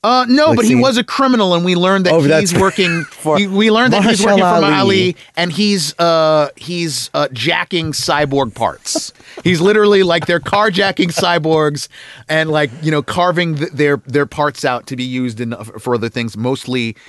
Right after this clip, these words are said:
Speaker 1: in the, uh, the, the motorball, um, uh, sport, right? And so again, as I said, that's inelegant and it eats up way too much time. And then they thread in these other things about who she is and where she comes from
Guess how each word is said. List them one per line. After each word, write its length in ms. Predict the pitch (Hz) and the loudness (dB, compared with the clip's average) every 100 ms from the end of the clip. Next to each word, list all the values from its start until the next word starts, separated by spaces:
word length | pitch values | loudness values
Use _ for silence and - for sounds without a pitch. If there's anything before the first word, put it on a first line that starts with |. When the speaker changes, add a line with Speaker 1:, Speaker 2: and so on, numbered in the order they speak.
| - _ | -20 _
Speaker 1:
in 160 | 123 120 | -8 -6
the, 240 | 117 113 | -4 -4
uh, 160 | 101 95 | -4 -6
the, 220 | 110 104 101 | -8 -10 -12
the 400 | 92 101 95 90 107 | -12 -12 -10 -12 -4
motorball, 880 | 147 160 143 120 117 107 101 95 - | 0 0 0 -2 -4 -4 -4 -8 -10
um, 420 | 101 101 95 90 85 - | -8 -6 -8 -10 -16 -12
uh, 100 | 95 | -12
sport, 360 | - - 90 69 | -12 -12 -12 -12
right? 280 | 90 131 143 _ - - - - - - - - - _ _ - | -4 -4 -4 _ -20 -20 -20 -20 -20 -20 -20 -20 -20 _ _ -4
And 440 | 202 214 220 220 208 | -2 0 0 0 -2
so 300 | 226 226 214 | 2 2 2
again, 320 | 208 277 220 | 0 0 0
as 140 | 175 185 | 0 0
I 80 | |
said, 380 | 202 233 196 165 _ _ | 0 2 0 -2 _ _
that's 380 | 147 202 247 - | -6 -2 -2 -2
inelegant 540 | 233 196 202 185 - | -2 0 0 0 -2
and 100 | 160 | -4
it 80 | 160 - | -4 -6
eats 240 | 175 - | -8 -4
up 160 | 208 120 | -4 -4
way 580 | 123 139 214 240 240 | -4 0 2 2 2
too 400 | 220 - 208 214 196 | -2 -4 0 2 2
much 420 | 156 180 175 - | 2 0 -2 -6
time. 480 | - 170 147 71 - - _ _ | -6 -4 -4 -6 -16 -20 _ _
And 180 | 151 160 | -4 -2
then 160 | 170 175 | -2 0
they 140 | 165 | -2
thread 420 | 151 - 185 233 | -2 -4 0 2
in 140 | 226 214 | 2 0
these 180 | 202 - | -2 -2
other 240 | 180 170 | -2 0
things 280 | 160 170 156 | -2 -4 -4
about 280 | 147 139 139 | -2 -2 -2
who 240 | - 196 202 | -4 -6 -4
she 280 | - 202 | -4 -4
is 240 | 165 165 147 | -2 -2 -4
and 120 | 143 | -2
where 140 | 143 | -2
she 160 | 147 143 | -2 -6
comes 280 | - 135 117 | -8 -6 -6
from 380 | - 73 - | -10 -16 -18